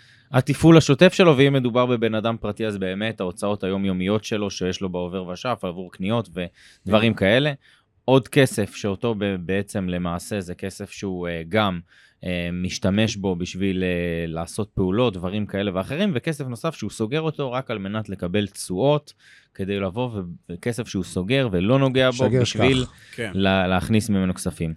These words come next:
Speaker 2: למה, אגב, זה כל כך חשוב, הכסף יהלום? בגלל שהוא בונה לך את האמונה בכלל שאתה יכול לצאת לחופש פיננסי. אני זוכר שאני הייתי חייל בודד,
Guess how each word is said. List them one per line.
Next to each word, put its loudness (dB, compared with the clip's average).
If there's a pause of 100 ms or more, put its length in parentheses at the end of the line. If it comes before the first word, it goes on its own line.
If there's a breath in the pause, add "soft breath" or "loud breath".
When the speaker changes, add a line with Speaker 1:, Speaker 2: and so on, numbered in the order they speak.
(160)
Speaker 2:
למה, 2
אגב, 0
זה -4
כל -6
כך -6
חשוב, -6
הכסף -10
יהלום? -8
בגלל -8
שהוא -8 (160)
בונה -6
לך -6
את -12
האמונה -8
בכלל -10
שאתה -16
יכול -10
לצאת -16
לחופש -18
פיננסי. -16
אני -12
זוכר -12
שאני -10
הייתי -14
חייל -8 (360)
בודד, -6